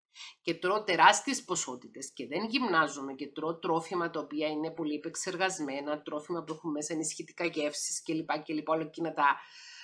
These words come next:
αμ, τα ανθυγιεινά φαγητά, τον junk food, αν τα τρώω όλα αυτά,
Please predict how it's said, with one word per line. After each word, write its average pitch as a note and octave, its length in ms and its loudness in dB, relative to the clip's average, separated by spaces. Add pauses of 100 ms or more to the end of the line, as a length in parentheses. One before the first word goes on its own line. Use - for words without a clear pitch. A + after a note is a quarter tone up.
(120)
αμ, C#3+ 240 -6 (580)
τα F3+ 100 12
ανθυγιεινά E3+ 800 8
φαγητά, D#3+ 460 -4
τον D3 240 -4
junk F3 240 8
food, E3 460 -10
αν F3 120 0
τα E3+ 160 -2
τρώω G#3 260 6
όλα A3 180 10
αυτά, B2 520 0